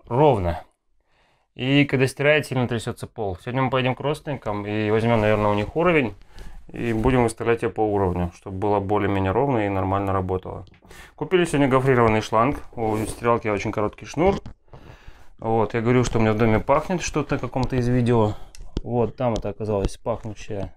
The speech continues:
деталь. Это слив, я его заделал, будем ста-, ставить сегодня тоже шланг. Тут у меня стоит вино, которое я делал. Здесь уже литров, наверное, около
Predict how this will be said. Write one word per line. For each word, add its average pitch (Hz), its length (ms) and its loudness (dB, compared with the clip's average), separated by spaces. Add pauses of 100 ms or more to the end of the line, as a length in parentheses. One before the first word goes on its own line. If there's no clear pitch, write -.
(100)
деталь. 107 400 -2 (540)
Это 139 180 -8
слив, 156 320 -2
я 120 80 -2
его 107 140 0
заделал, 117 400 2
будем 117 260 2
ста-, 113 300 -4
ставить 113 320 -4
сегодня 113 240 -4
тоже 104 220 -6
шланг. 98 380 -2 (1900)
Тут 156 220 2
у - 20 8
меня 123 220 4
стоит 120 340 6
вино, 110 440 6 (100)
которое 127 400 4
я 120 100 4
делал. 113 360 4 (220)
Здесь 117 260 -2
уже 110 180 2
литров, 117 280 -4
наверное, 107 360 0
около 101 460 0